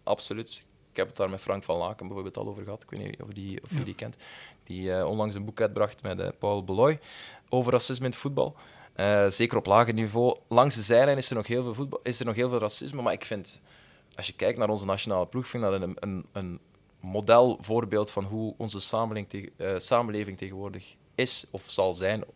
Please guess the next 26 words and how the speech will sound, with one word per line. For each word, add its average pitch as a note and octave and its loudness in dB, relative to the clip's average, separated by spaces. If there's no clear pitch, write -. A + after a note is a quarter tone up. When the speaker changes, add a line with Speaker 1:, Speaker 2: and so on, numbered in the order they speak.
Speaker 1:
op - -20
zijn F#2 -10
minst. F#2 -12
Dus A2+ -6
ik A#2+ 0
vind, B2 -2
ik - -16
vind, - -4
er C3 4
zijn D#3 8
sowieso D#3 4
problemen C3 0
in C3+ -4
het - -10
voetbal. C3+ 2
Je A2 -6
gaat A#2+ 2
me C3+ -4
nooit E3 0
horen D#3+ 0
zeggen C#3 0
dat C3+ 0
er G#2 -8
geen C#3 -4
problemen A#2+ -2
zijn. B2 0